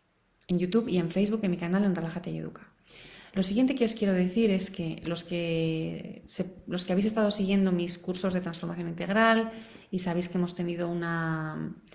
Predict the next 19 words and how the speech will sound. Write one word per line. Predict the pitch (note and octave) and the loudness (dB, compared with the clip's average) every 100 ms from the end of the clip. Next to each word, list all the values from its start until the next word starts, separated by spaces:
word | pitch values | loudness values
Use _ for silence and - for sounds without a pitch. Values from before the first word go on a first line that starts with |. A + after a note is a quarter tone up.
| - - - | -20 -20 -8
promoción | F#3 F3 E3+ - A3 A3+ A3 | -2 0 0 2 4 4 2
que | G3 | -2
se | F3 | -2
había | F3 F3+ | -2 -2
terminado, | E3+ E3+ F#3+ G#3+ A3 G3+ | -2 0 2 2 2 2
hemos | G#3+ - | 2 2
prorrogado | - F#3 F3 E3+ F3 G#3 A#3 B3 B3 - - - - | -2 0 0 0 2 4 4 2 -2 -16 -20 -14 -6
el | E3+ | -4
descuento | F3+ - G3 G3 | -2 0 2 2
del | F3 | 0
quince | - F3+ F3 | 0 0 -2
por | E3 | -4
ciento | - G#3 G#3 G#3+ G#3+ | -2 0 2 0 -2
hasta | F#3 E3+ | -2 -2
el | E3+ | 0
día | F#3 | 2
diez | F#3 F#3+ F#3 E3+ | 4 2 2 -2
de | E3+ | -2
septiembre, | E3+ - F#3 G3 G#3 B3+ - | -2 -4 0 2 2 0 -6